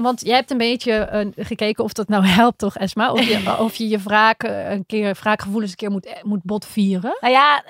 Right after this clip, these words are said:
Speaker 2: ik, ik vroeg me sowieso af, ik heb, ik zat ook naar mijn eigen leven te kijken van,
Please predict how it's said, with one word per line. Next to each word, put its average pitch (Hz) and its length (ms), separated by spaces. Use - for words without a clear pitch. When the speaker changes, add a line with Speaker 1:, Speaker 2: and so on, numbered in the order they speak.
Speaker 2:
ik, 226 260
ik 247 140
vroeg 330 160
me 285 100
sowieso 262 440
af, 226 220
ik - 160
heb, 269 200
ik - 180
zat 240 200
ook 226 200
naar 190 140
mijn 175 120
eigen 190 240
leven 165 320
te 147 120
kijken 135 340
van, 147 260